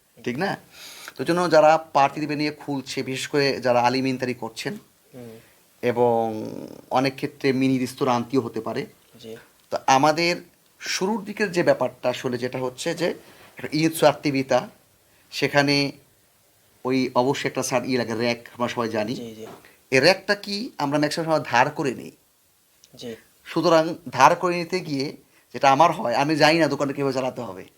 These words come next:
Speaker 2: এক্সপিরিয়েন্স আরেকজনের আছে, কিন্তু আমি সার্টিফিকেটটা আমি ইউজ করছি।
Speaker 1: সে তো কোনোভাবেই আর তোমাকে এসে হেল্প করছে না, উপকার
Speaker 2: জি।
Speaker 1: করলো, ওখানেই শেষ। তো already তুমি অনেক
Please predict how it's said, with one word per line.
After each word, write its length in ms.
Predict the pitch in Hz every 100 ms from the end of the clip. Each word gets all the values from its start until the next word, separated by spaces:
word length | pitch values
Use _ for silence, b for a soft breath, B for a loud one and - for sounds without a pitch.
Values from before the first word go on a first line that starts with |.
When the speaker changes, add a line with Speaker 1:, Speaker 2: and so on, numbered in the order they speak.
| _
Speaker 2:
এক্সপিরিয়েন্স 440 | 131 127 - 147 143
আরেকজনের 480 | 143 151 156 156 156
আছে, 160 | -
কিন্তু 180 | 151 143
আমি 100 | 135
সার্টিফিকেটটা 520 | - 147 165 147 131
আমি 140 | 117 113
ইউজ 140 | -
করছি। 300 | 117 - -
Speaker 1:
সে 180 | - 175
তো 440 | 170 165 160 151 - - _
কোনোভাবেই 600 | 139 143 135 135 139 135
আর 160 | 127 123 117
তোমাকে 320 | 139 127 127 131
এসে 140 | 123
হেল্প 220 | 147 208 -
করছে 240 | 110 -
না, 220 | 98 87 -
উপকার 340 | 104 101 135 135
Speaker 2:
জি। 40 |
Speaker 1:
করলো, 320 | 156 160 185 143
ওখানেই 280 | 123 117 110
শেষ। 260 | 101 - B B B B -
তো 280 | 190 - -
already 400 | 156 170 196 214
তুমি 160 | 202 185
অনেক 440 | 175 190 226 233